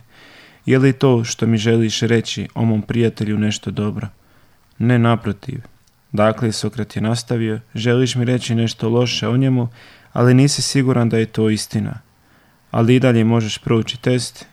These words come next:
jer je ostao još jedan kriterij, kriterij korisnosti."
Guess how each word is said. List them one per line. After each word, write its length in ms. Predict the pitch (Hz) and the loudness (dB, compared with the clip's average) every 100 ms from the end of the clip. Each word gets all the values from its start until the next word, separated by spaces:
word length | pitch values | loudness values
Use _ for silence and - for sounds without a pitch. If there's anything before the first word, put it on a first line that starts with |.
| - | -4
jer 200 | 123 117 | 0 2
je 100 | 120 | 2
ostao 380 | 123 - 120 | 2 -2 -2
još 260 | 110 110 - | 0 -2 -4
jedan 200 | 113 110 | -2 -2
kriterij, 580 | 107 104 - 107 101 110 - _ | -6 -8 -4 -2 -4 -10 -16 _
kriterij 480 | - 120 - 107 107 | -16 -12 -2 -2 -2
korisnosti." 760 | 98 110 107 101 - 101 - | -2 -2 -2 -2 -8 -10 -12